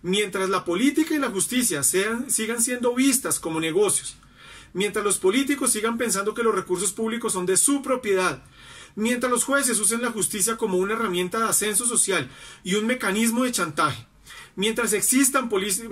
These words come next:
entre políticos y jueces una alianza de hoy por ti, mañana por mí, Colombia seguirá siendo la tierra de la impunidad y de la corrupción. Y no habrá una constituyente que la salve. Una asamblea constituyente puede ser un espacio clave para promover el cambio profundo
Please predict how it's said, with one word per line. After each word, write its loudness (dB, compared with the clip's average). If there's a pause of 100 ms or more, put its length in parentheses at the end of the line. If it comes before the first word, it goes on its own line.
(140)
entre -2
políticos -2
y -4
jueces 0
una -2
alianza 2
de 4
hoy 6
por 0
ti, -2
mañana 2
por -2
mí, 0 (420)
Colombia 4
seguirá 0
siendo 0
la -2
tierra 0
de -2
la 0
impunidad -2
y -2
de 2
la 0
corrupción. -2 (580)
Y 2
no 4
habrá 4
una 2
constituyente -2
que -2
la 0
salve. -4 (760)
Una 2
asamblea 2
constituyente -2
puede 2
ser 0
un 0
espacio 0
clave 0
para -2
promover 0
el 0
cambio -4
profundo -2